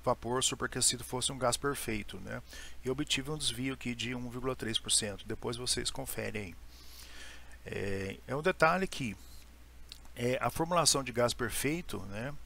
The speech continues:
eu sempre vou ter que utilizar, né,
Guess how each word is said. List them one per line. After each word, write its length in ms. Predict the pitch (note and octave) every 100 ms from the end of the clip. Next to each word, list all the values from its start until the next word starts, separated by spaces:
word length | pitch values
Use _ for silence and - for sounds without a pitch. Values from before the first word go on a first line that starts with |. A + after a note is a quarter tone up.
| - - - -
eu 80 | A2+
sempre 400 | - C3 D3 D#3+
vou 180 | C#3+ D3
ter 160 | -
que 120 | C#3 C#3
utilizar, 760 | - D#3+ D#3+ B2+ G#2+ A#2+ C#3+ D3 - - - -
né, 300 | A2 A#2+ C3